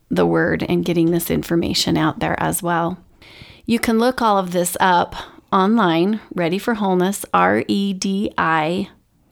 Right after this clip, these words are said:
four, the number four, wholeness.com. And you can get a schedule of our trainings that are coming up. We have four levels of training, and we do advise that you do take our Ready,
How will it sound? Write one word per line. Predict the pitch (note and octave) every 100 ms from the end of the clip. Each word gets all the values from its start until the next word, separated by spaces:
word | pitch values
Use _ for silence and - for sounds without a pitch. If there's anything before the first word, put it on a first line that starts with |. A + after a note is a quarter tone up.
| _
four, | - - F#2+ - F3 G3+ -
the |
number | F3+ F3+ F3 F#3
four, | - E3+ - - G3+ - _ _
wholeness.com. | - G#3+ G3+ F#3 F3+ F#3 - F3+ F#3 - F3+ D#3 E3 G#3+ - _ - - -
And | G3+
you | A3
can | A3+ A3
get | A#3
a | B3
schedule | - G#3 F#3+ F#3
of | E3+ -
our | E3
trainings | - F3+ E3 E3+ F#3+ G#3
that | - E3+
are | E3
coming | - F3+ F3 D#3
up. | D#3+ - - - - - - -
We | F#3+ F#3
have | F#3+ F#3 F3 F3 - - _ -
four | - - A#3 A3+
levels | G#3 F#3+ F#3 E3+ - G3 G#3+ - - _ -
of | F3 F3
training, | - F3 D#3+ E3+ F#3+ G3+ _ _ _ _ _ _ _ _ -
and | G3 F#3+ F3+ F3
we | F#3+ F3
do | F#3+ F3+
advise | F3+ E3+ E3+ F3+ -
that | -
you | F3+
do | F3 F3
take | - F#3 F3
our | F3 E3
Ready, | F3 F3 E3 E3+